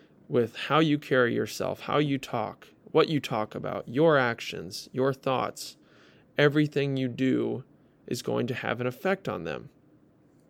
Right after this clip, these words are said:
And these circles as well go to show that all things are connected. There's a collectiveness about everything. We really are one body, just like your own body.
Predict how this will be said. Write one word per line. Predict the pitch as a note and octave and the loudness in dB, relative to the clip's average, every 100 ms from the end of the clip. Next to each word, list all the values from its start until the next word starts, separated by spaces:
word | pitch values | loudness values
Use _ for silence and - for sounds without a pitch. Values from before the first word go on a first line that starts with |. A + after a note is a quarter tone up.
| _ _ _ _ - - - - _ _ | _ _ _ _ -20 -20 -20 -20 _ _
And | - E3+ | 2 6
these | D#3+ - | 6 6
circles | G3+ G3+ F3+ C#3+ | 6 6 4 2
as | B2+ | 0
well | B2+ E3+ D#3+ B2 B2 - _ _ _ | 2 4 6 6 2 -4 _ _ _
go | - C#3 | 0 2
to | D3+ | 0
show | - D3+ C#3 | 0 2 4
that | B2+ - | 2 0
all | - C#3 C3+ | 2 6 6
things | C3+ C3 C3 B2 - | 4 0 -2 -2 -2
are | B2 B2 | 0 0
connected. | B2 C#3 E3+ F#3 - C2+ C3 _ _ _ _ _ - | -2 -4 -2 -2 -4 -6 -8 _ _ _ _ _ 2
There's | C3 B2 | 2 4
a | B2 | 0
collectiveness | - C3 C3+ C3+ C#3 C3+ C3 C3 | -2 2 2 2 0 2 0 0
about | A2+ B2+ C3+ - | 2 4 4 2
everything. | D#3+ G3 F#3+ A#2 G#2+ | 0 2 0 0 -4
We | A#2 A#2 | -2 -2
really | B2+ D3+ D3+ - | 2 4 4 2
are | C3+ D3 B2+ B2+ | 2 4 6 4
one | - A2+ B2+ B2+ C3 C3 - | 0 -2 0 0 -2 -4 -8
body, | A2 C3 D#3+ C3 - - - | -2 0 0 -4 -10 -14 -4
just | C3 B2+ | -2 2
like | C#3+ C#3 | 2 2
your | D#3+ | 2
own | F#3 G3 | 2 2
body. | A#2+ G2 C#2+ - | 0 -2 -4 -12